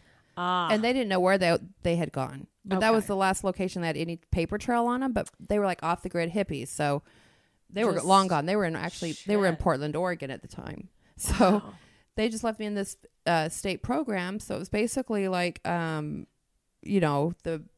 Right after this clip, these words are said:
Speaker 2: states were my parents. I had New Mexico was my mom
Speaker 1: <laughs>
Speaker 2: and Utah was my dad. <laughs>
Speaker 1: Fun.
Speaker 2: And yeah, and mom got most of the custody of me, but then I still would get a little few di-, benefits from, you know, the state of Utah. So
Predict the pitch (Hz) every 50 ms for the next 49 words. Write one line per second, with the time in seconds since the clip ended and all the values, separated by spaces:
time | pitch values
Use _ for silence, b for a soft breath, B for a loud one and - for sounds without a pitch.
0 | _ - - - - 220 214 - - - 196 190 185 175 175 - - 254 269 262
1 | 196 156 - - - 180 175 180 180 170 - - 180 170 175 175 180 180 - -
2 | 208 196 - 220 214 233 262 - 311 302 302 277 240 214 202 196 196 202 214 233
3 | 254 - - - - - - 226 226 208 202 196 196 196 196 196 180 180 214 196
4 | 196 214 233 - 285 294 320 359 370 339 226 170 151 139 165 285 - - 269 302
5 | - - 214 - 269 269 - - 202 190 196 202 202 208 214 214 208 202 202 196
6 | 196 196 - 214 214 190 180 180 185 180 185 185 180 185 202 208 202 190 202 202
7 | 202 - 220 208 202 208 208 - 226 220 226 - - 190 185 180 170 170 170 175
8 | 185 196 196 196 175 156 185 180 180 185 196 - 220 208 220 220 240 240 247 285
9 | 339 311 - 294 285 311 - 285 254 254 240 240 233 247 240 226 226 - 254 240
10 | 233 233 240 240 226 202 190 202 208 - 202 190 190 196 190 185 180 185 - -
11 | - - 143 - - 170 165 156 156 160